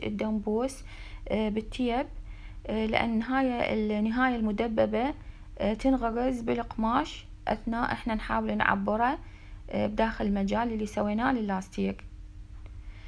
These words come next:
هنا بعد ما كملته بهذا الشكل صار، وثبتت اللاستيك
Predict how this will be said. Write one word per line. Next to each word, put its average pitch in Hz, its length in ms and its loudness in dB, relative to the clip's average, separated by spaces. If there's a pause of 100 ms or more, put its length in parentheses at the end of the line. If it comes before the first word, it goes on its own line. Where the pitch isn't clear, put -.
(240)
هنا 262 260 4
بعد 240 280 -2
ما 226 80 -2
كملته 226 720 -2
بهذا 220 300 0
الشكل 208 420 -4
صار، 226 400 0 (680)
وثبتت 208 680 0
اللاستيك 202 720 -2